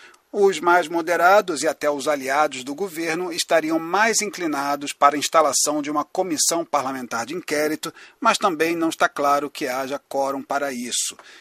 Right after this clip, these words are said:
Mas uma C P I tem mais chances de avançar. Só é necessária uma maioria simples.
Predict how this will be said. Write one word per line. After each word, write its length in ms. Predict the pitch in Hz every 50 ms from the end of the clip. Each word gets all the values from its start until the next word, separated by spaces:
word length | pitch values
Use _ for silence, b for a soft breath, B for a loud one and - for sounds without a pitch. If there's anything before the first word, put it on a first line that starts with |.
| B B B
Mas 220 | - 185 180 175
uma 120 | 202 208
C 140 | 185 - 214
P 280 | 196 - 196 180 185 202
I 40 | 202
tem 160 | - 208 214
mais 300 | 190 180 170 185 202 190
chances 540 | - - - 175 170 175 180 175 - 185 151
de 80 | 175 175
avançar. 720 | 170 160 180 175 170 - - - - 123 107 92 - - - b b b
Só 240 | b - - - 156
é 80 | 151
necessária 680 | 151 160 - - 196 175 - - 139 135 139 143 147 147
uma 160 | 147 151 139
maioria 400 | 143 139 139 135 135 131 139 147 143
simples. 800 | - - - - 165 156 147 131 - - - 107 98 - -